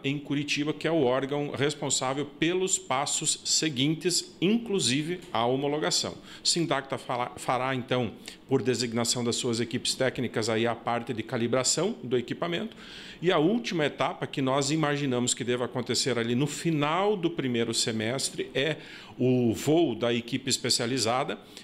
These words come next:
eh, para fazer, então, a homologação, verificar se o conjunto de luzes está realmente respondendo como deve responder. Depois da homologação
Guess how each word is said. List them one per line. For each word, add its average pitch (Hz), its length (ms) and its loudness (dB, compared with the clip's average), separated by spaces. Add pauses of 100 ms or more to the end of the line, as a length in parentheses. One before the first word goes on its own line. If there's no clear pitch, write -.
eh, 107 260 -10
para 123 140 -2
fazer, 131 380 0
então, 127 280 0
a 120 200 -2
homologação, 156 1000 2
verificar 117 480 -2
se 113 320 -2
o 117 80 -2
conjunto 123 480 2
de 113 60 4
luzes 113 300 2
está 110 280 0
realmente 117 380 -4
respondendo 113 840 0 (380)
como 139 260 2
deve 110 280 0
responder. 123 600 0 (220)
Depois 143 500 2
da 131 80 0
homologação 151 800 0